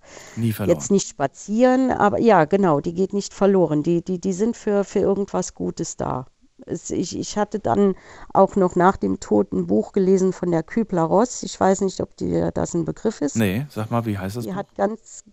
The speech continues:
Speaker 2: ganz, äh, äh, die hat mehrere geschrieben. Ähm, das, da geht's um Nahtoderfahrungen von Sterbenden.
Speaker 1: Okay.
Speaker 2: Hauptsächlich auch von Kindern. Und, ähm,
Speaker 1: Oh,
Speaker 2: dass
Speaker 1: das kann
Speaker 2: jeder,
Speaker 1: ich nicht lesen. Da, das
Speaker 2: jeder,
Speaker 1: macht meine
Speaker 2: der
Speaker 1: Psyche nicht mit.
Speaker 2: <laughs> jeder, der stirbt,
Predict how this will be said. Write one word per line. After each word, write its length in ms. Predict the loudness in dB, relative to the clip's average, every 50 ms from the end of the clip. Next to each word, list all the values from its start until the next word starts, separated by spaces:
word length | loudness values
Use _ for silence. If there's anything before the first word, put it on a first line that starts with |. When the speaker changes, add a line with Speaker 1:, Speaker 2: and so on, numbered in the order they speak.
| _ _ _ _
Speaker 2:
ganz, 260 | 2 2 2 2 4 4
äh, 320 | 4 6 6 4 4 2
äh, 40 | 2
die 160 | 2 2 2
hat 120 | 2 2 2
mehrere 500 | 2 2 2 2 2 0 0 0 -4 -6
geschrieben. 680 | -6 -6 -6 -6 -2 0 2 4 4 4 4 4 2 0 0
Ähm, 600 | 2 4 4 4 4 4 2 2 2 2 0 0
das, 200 | 0 -2 -2 -2
da 80 | -4 -4
geht's 280 | -2 0 -2 -2 -2 -2
um 140 | 0 2
Nahtoderfahrungen 1120 | 4 4 4 4 4 2 -2 -2 0 0 0 0 0 2 2 4 4 4 2 0 0 -2
von 300 | -2 -2 0 0 0 0 0
Sterbenden. 680 | -4 -4 0 2 4 4 4 4 2 2 0 -2 -4 -8 -14 -20 -20 -20 -18 -18 -18 -20
Speaker 1:
Okay. 240 | -20 -18 -18 -18 -12 -6 0
Speaker 2:
Hauptsächlich 720 | 2 2 2 2 4 2 2 2 0 -4 -10 -10 -6 -2
auch 140 | 0 0 0
von 280 | 0 0 -2 -2 -2 -2
Kindern. 600 | 0 0 2 4 4 4 4 2 2 0 -4 -6
Und, 500 | -8 -6 -4 -2 -2 -2 -2 -4 -6 -6 -4
ähm, 480 | 0 0 2 2 2 2 0 0 0 -2
Speaker 1:
Oh, 60 | 0
Speaker 2:
dass 160 | 0 0 0
Speaker 1:
das 100 | -2 -2
kann 100 | -2 0
Speaker 2:
jeder, 220 | 2 4 4 4 4
Speaker 1:
ich 80 | 2
nicht 80 | 0 -4
lesen. 260 | -10 -10 -12 -16 -14 -12
Da, 360 | -8 -8 -6 -6 -6 -8 -10 -12 -12
das 160 | -10 -8 -6
Speaker 2:
jeder, 440 | -6 -6 -8 -8 -4 -2 2 2 4
Speaker 1:
macht 60 | 4
meine 180 | 2 2 2 2
Speaker 2:
der 80 | 2
Speaker 1:
Psyche 200 | 2 2 0 0
nicht 160 | -2 -6 -8
mit. 220 | -12 -16 -16 -18 _ _ _ _ _ _ _ _ _ _ _ _ _
Speaker 2:
<laughs> 140 | 2 4 6
jeder, 400 | 6 6 6 4 4 4 4 4
der 220 | 4 4 2 2
stirbt, 500 | 0 -2 -2 2 4 4 4 4 2 -4